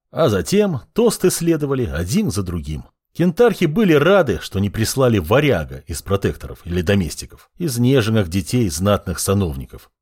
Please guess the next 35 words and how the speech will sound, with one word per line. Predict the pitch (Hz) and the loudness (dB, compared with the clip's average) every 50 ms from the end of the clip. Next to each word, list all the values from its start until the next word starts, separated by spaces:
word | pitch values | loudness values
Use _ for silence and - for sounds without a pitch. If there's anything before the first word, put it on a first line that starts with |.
| _ _ _ | _ _ _
Те | - - 233 226 | -6 -2 0 0
врага | 160 151 170 185 175 170 202 185 156 | 2 4 4 2 4 4 4 4 4
в | 147 | 4
лицо | 185 185 - - - 202 180 | 2 2 2 2 2 4 4
не | 156 139 127 | 4 2 2
видели, | 139 170 151 107 87 76 67 62 - _ - | 0 -2 -4 -4 -6 -8 -10 -12 -16 _ -8
их | 180 202 - - | -8 -8 -6 -4
подразделения | 131 110 113 110 104 98 110 120 127 151 160 139 101 80 76 73 | -2 0 0 0 0 2 2 2 2 2 0 -2 -2 -6 -6 -8
зачастую | 76 90 82 - 110 - - - 156 135 104 | -8 -6 -4 -2 -2 -2 0 0 0 2 2
несли | 90 101 98 - - 110 95 | 2 0 0 -2 -2 -4 -4
большие | 82 73 98 98 90 - - 165 120 85 | -2 -2 -2 -2 -2 0 0 0 0 0
потери. | - - 92 87 - - 80 69 64 - _ _ _ _ _ | -2 -4 -6 -4 -4 -6 -6 -6 -8 -12 _ _ _ _ _
Алексей | - - 190 208 190 - - - 131 160 156 | -4 0 2 2 2 0 0 2 2 2 2
свой, | - - 101 104 107 104 98 87 73 - _ _ | 2 0 2 2 4 4 2 0 -2 -6 _ _
служил | - - - 190 262 269 214 220 151 104 | -14 -8 -6 -2 0 2 2 2 2 2
вместе | - - - 165 139 - - 135 | 2 2 2 2 2 0 -2 -4
с | - - | -2 -2
ними, | 123 87 73 - - _ _ - | -2 -2 -4 -6 -12 _ _ -6
нёс | 180 233 254 - - | -4 -4 -4 -4 -6
все | - - - - 180 165 | -6 -6 -2 0 0 0
тяготы | - - - 147 123 98 98 - 95 | 0 2 2 2 2 2 0 -2 -4
службы. | - - - 101 92 76 65 - - _ _ _ _ _ _ _ - | -6 -6 -6 -6 -6 -6 -8 -12 -16 _ _ _ _ _ _ _ -2
Пир | - 214 262 254 - | 0 0 2 2 0
продолжался | - 185 190 175 185 175 151 123 147 170 156 135 - - - 123 113 - | 0 2 2 4 4 4 4 2 2 0 0 0 -4 -6 -10 -12 -12 -12
до | - 78 87 - | -8 -8 -8 -6
позднего | - - 214 208 135 127 143 123 101 92 | -2 0 0 0 2 0 0 -2 -2 -2
вечера. | 82 80 78 71 - - - 67 - - _ _ _ _ _ - | -4 -6 -8 -8 -10 -12 -14 -14 -18 -20 _ _ _ _ _ -14
Уже | 95 98 90 143 165 - | -10 -4 -2 0 0 0
после | - 156 165 - - 131 | 2 0 0 0 0 -2
полуночи, | 120 - 117 113 117 139 160 160 147 123 - - - 71 | -2 0 2 2 4 4 4 4 2 2 -2 -4 -8 -12
пошатываясь | - - 90 87 - - 131 143 135 - - 98 90 82 78 - | -10 -8 -8 -4 -2 2 2 2 2 2 0 -4 -4 -6 -8 -8
и | 80 | -8
придерживая | 78 - 104 95 98 110 92 80 80 85 87 | -4 -4 -2 0 2 0 0 0 -2 -4 -4
друг | 80 80 87 85 85 | -4 -4 -4 -4 -2
друга, | 95 123 190 208 156 151 151 - | 0 0 0 0 -2 -4 -10 -12